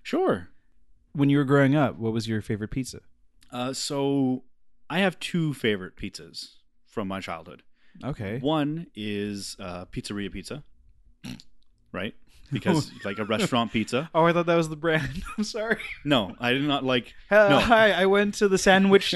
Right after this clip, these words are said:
Speaker 1: <laughs>
Speaker 2: san-, sandwicheria.
Speaker 1: The sandwich, uh, no,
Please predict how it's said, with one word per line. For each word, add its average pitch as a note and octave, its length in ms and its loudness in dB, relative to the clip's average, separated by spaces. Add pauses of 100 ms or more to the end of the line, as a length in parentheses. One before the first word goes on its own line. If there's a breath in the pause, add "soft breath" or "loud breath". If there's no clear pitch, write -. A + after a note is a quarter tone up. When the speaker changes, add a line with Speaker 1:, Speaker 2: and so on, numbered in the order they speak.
Speaker 1:
<laughs> - 100 -10
Speaker 2:
san-, G#3 320 6
sandwicheria. E3+ 1080 2
Speaker 1:
The F#3+ 120 6
sandwich, G3 540 2
uh, F3+ 140 8 (920 loud breath)
no, C3+ 220 -2